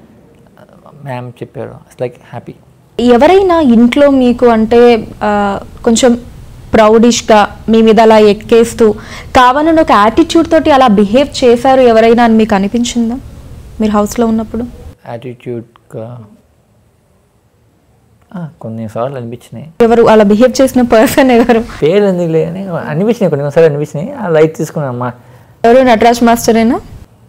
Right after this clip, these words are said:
Speaker 1: నటరాజ్ మాస్టర్.
Speaker 2: అంటే మీకు నటరాజ్ మాస్టర్ గారికి కూడా క్లాషెస్ జరిగాయి కదా కొన్ని?
Speaker 1: క్లాష్ అని నామినేట్ చేశానని చెప్పి ఆయన హర్ట్ అయ్యారు.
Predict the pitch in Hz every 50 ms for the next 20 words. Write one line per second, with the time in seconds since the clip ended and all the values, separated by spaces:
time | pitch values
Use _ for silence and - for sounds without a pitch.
0 | _ _ _ _ _ _ _ _ _ _ _ _ _ _ - 196 165 170 175 165
1 | 160 - - 185 175 170 165 160 165 165 156 - - 185 170 160 147 - _ _
2 | _ _ _ _ _ _ _ _ - 247 254 240 240 247 240 302 294 294 285 277
3 | 285 269 - 277 269 254 - 269 254 262 254 247 247 247 - 247 240 247 226 208
4 | 214 - 233 214 220 220 220 202 202 208 202 202 202 190 190 202 208 214 220 202
5 | 214 220 247 - - - - - - - - - - - 143 135 147 165 165 -
6 | 196 202 196 190 180 165 151 143 135 135 143 165 165 - 175 147 160 165 156 151
7 | 147 143 143 - - 180 165 160 151 143 139 135 131 127 123 120 113 - 139 123
8 | 113 104 95 117